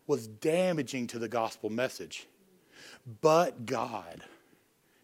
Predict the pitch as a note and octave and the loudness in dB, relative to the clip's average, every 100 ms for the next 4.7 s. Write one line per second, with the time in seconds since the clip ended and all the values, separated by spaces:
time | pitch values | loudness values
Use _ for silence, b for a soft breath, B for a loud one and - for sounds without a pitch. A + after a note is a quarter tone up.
0 | _ _ C3+ C3+ B2 G#2+ C3 C#3 - D3+ | _ _ -2 -2 -2 0 0 0 -4 -4
1 | C3+ A2+ A2 - - F#2 D#2+ - _ b | -4 -4 -4 -6 -10 -12 -16 -20 _ b
2 | b b b b - - E3+ D#3 D#3 C#3 | b b b b -12 2 2 4 -2 -2
3 | - - D#3+ D#3+ D#3 C#3+ C3 A#2 G#2 G#2 | -6 -6 0 2 2 0 -4 -6 -6 -8
4 | - - A#2+ G#2 F#2+ F2+ | -8 -6 -6 -4 -8 -14